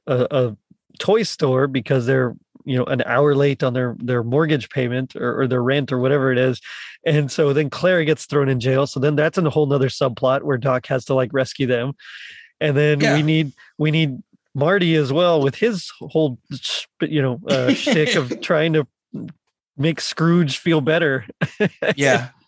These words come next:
Speaker 2: And then, no, and then he's trying to, he's trying to convince, uh, Eb-, Biff Neezer, uh, Tannen, you know,
Speaker 1: Great
Speaker 2: that
Speaker 1: name.
Speaker 2: he's the ghost of Christmas past, present, and future.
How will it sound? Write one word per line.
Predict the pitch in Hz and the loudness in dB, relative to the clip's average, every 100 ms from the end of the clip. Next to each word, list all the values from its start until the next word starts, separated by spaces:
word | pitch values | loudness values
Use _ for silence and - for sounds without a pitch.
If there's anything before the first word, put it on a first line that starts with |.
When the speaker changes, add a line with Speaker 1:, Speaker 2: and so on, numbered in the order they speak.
| _ - - | _ -10 -2
Speaker 2:
And | 160 180 | 0 2
then, | 196 180 | 2 2
no, | 180 165 160 | 0 2 0
and | 160 151 | -2 0
then | 160 151 | 0 0
he's | 226 339 | 0 -2
trying | - 156 156 | -4 -2 -2
to, | 151 143 139 - | 0 0 0 -2
he's | 143 208 - | -6 -6 -2
trying | 165 156 | 0 0
to | 147 135 127 123 _ _ - | 2 2 0 -4 _ _ -8
convince, | 151 135 147 160 156 - - - | -4 0 0 -2 -4 -12 -10 -4
uh, | 147 135 139 | 0 0 2
Eb-, | 151 147 139 165 | 0 -2 -10 -6
Biff | 165 175 175 | -2 -2 -2
Neezer, | 151 156 147 147 143 147 _ - - - | -2 -2 -2 -2 -2 -6 _ -8 -6 0
uh, | 139 135 131 120 | 2 4 2 0
Tannen, | 170 220 170 147 151 147 _ _ _ | 0 2 2 2 0 -6 _ _ _
you | 147 | 0
know, | 147 147 | 2 2
Speaker 1:
Great | 147 | 2
Speaker 2:
that | 147 | 2
Speaker 1:
name. | 143 135 | 2 0
Speaker 2:
he's | - | 0
the | 160 | -4
ghost | - 156 165 - | 0 0 0 0
of | 156 139 127 | -2 -2 -2
Christmas | 165 160 160 131 | -4 -4 -6 -4
past, | 156 156 143 | -2 -2 -2
present, | - 147 147 | -2 -2 0
and | 127 | -2
future. | 120 214 - 139 127 | -2 -4 0 0 0